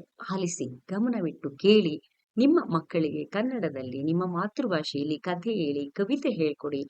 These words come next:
ಆ ಮೂಲಕ ಅವರ ಮಾತೃಭಾಷೆಯನ್ನು ಸಂಪದ್ಭರಿತಗೊಳಿಸಿ, ಬೇರೆಯ ಭಾಷೆಯನ್ನು ಕಲಿಯುವಂತಹ ಅವರ ಒಂದು ಆಸಕ್ತಿಗೆ, ಅವರ ಒಂದು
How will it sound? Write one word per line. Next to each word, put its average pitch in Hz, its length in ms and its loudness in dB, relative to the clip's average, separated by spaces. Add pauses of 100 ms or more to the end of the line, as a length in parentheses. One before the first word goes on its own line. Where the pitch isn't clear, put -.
(300)
ಆ 233 140 10
ಮೂಲಕ 311 420 4 (160)
ಅವರ 175 180 6 (540)
ಮಾತೃಭಾಷೆಯನ್ನು 156 960 0 (260)
ಸಂಪದ್ಭರಿತಗೊಳಿಸಿ, 175 1400 8 (280)
ಬೇರೆಯ 240 400 4
ಭಾಷೆಯನ್ನು 151 600 -4
ಕಲಿಯುವಂತಹ 190 920 0 (480)
ಅವರ 165 200 8 (280)
ಒಂದು 147 380 -4 (300)
ಆಸಕ್ತಿಗೆ, 143 760 -2 (340)
ಅವರ 139 180 -4 (460)
ಒಂದು 151 500 -4